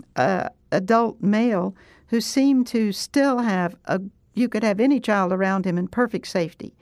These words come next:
But if you tried to put a domineering human adult male around him, he did not like that.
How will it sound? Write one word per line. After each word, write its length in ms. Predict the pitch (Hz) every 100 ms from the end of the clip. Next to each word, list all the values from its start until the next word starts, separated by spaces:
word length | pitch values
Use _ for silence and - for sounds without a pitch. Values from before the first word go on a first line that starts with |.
| _ - - -
But 240 | 208 208 -
if 160 | 208
you 60 | 226
tried 300 | 226 247 226
to 60 | 208
put 360 | 240 233 190 -
a 100 | 190
domineering 760 | 208 220 220 208 208 208 190
human 400 | 196 220 208 196 -
adult 440 | 180 233 269 -
male 320 | 196 185 175
around 380 | 185 190 180 180
him, 300 | 190 175 208 _ _ _
he 360 | - 220 262 269
did 240 | 262 240
not 280 | 226 226 226
like 260 | 160 302 -
that. 240 | - -